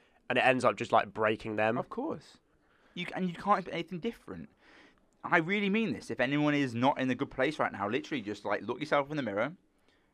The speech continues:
Speaker 2: focus on yourself. What do I need to do to make myself happier and more positive and have a better outlook on life? And how can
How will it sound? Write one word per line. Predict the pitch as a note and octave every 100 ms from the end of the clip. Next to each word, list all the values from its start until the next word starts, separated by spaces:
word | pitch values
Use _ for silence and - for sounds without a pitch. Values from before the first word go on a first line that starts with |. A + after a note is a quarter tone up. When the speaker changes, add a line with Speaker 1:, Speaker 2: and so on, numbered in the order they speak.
| _ -
Speaker 2:
focus | B2 B2+
on | D3+
yourself. | D3 - F#2+ A#2+ D3+ -
What | A#2 C#3
do | C#3 - -
I | C3
need | C3 C3
to | A#2+
do | A#2
to | B2
make | A#2+
myself | A2+ - G#2
happier | G#2 F#2+ A2+ D3+
and | - G2 F#2 - - -
more | G2+
positive | - F#2+ A2+ D#3 - -
and | G2+
have | G2
a | F#2+
better | - F2+
outlook | G2 -
on | -
life? | F#2+ A2 B2+
And | A#2 G#2 - -
how | - D#3
can | D#3 D#3+ C3+